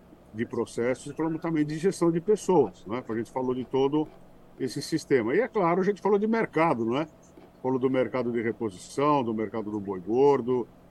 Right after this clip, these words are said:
das tendências, onde a gente se encontra hoje. E no último dia que tá acontecendo hoje, a gente tá falando de digitalização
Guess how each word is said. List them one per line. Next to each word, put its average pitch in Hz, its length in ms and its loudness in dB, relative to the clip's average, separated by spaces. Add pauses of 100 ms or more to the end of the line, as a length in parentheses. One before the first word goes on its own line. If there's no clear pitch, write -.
(260)
das 110 160 -4
tendências, 117 800 -2
onde 113 220 -2
a 110 40 -2
gente 104 240 -4
se - 200 -14
encontra 104 420 -8
hoje. 151 400 0 (640)
E 160 100 0
no 180 120 6
último 190 360 6
dia 139 200 4
que - 80 -8
tá 143 80 0
acontecendo 131 500 -2
hoje, 147 220 4
a - 20 -4
gente 160 120 -2
tá 165 120 -2
falando 143 360 -2
de 143 200 -6
digitalização 160 1160 0